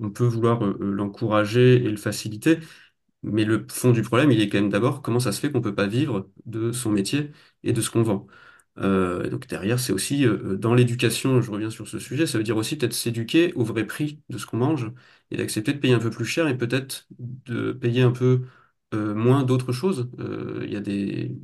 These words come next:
Enfin, je vous invite à regarder les évolutions de, de la composition du panier de consommation courante, euh, en France dans les années soixante et aujourd'hui, où, euh, alors j'espère pas dire de bêtises, mais, euh, il y a, euh, soixante ans... Euh, en quelque sorte, la,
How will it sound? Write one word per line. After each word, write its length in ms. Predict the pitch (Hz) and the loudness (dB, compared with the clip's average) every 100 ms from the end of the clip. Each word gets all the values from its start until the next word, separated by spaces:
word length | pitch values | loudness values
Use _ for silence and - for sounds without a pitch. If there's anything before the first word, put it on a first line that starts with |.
| 127 | -14
Enfin, 140 | - 120 | -12 -10
je 60 | |
vous 120 | 123 120 | -4 -2
invite 200 | 127 117 | 0 -2
à 40 | |
regarder 380 | 110 113 113 131 | 0 0 0 2
les 180 | 123 123 | 4 6
évolutions 520 | 127 131 127 143 147 | 6 4 2 0 0
de, 260 | 127 113 110 | 0 -2 -4
de 120 | - | -6
la 80 | 107 | -4
composition 500 | 135 139 131 127 147 | 0 0 0 2 2
du 160 | 120 | 2
panier 320 | 117 127 131 143 | 4 4 6 2
de 120 | 120 | 0
consommation 540 | 113 123 123 117 127 | -4 -2 -2 -2 -2
courante, 380 | 123 127 151 151 _ _ _ _ 160 160 - - - _ _ - | -4 -4 -4 -4 _ _ _ _ -16 -14 -16 -20 -20 _ _ -12
euh, 100 | 104 | -6
en 120 | 101 | -6
France 220 | 104 - 131 | -4 0 0
dans 60 | |
les 80 | 101 | 2
années 80 | 117 | 2
soixante 380 | 117 120 135 127 | 2 2 2 2
et 20 | |
aujourd'hui, 340 | 113 110 180 | 2 4 4
où, 180 | 147 123 | 4 2
euh, 100 | 110 - - - _ | 0 -6 -20 -20 _
alors 120 | - 95 | -14 -14
j'espère 280 | 101 120 | -6 -4
pas 80 | 123 | -2
dire 140 | 120 123 | 2 4
de 100 | 127 | 4
bêtises, 340 | 131 185 170 | 2 0 2
mais, 160 | 127 127 | 6 6
euh, 320 | 110 - - | 4 -2 -8
il 80 | - | -8
y 60 | 113 | -8
a, 60 | |
euh, 220 | 117 117 127 | -8 -8 -10
soixante 420 | - 120 123 127 | -8 -2 0 2
ans... 280 | 135 135 113 | 2 2 2
Euh, 60 | |
en 520 | - - _ _ _ - | -2 -12 _ _ _ -8
quelque 200 | 127 120 | -4 -2
sorte, 320 | - 127 123 | 0 0 0
la, 260 | 101 98 | -2 -2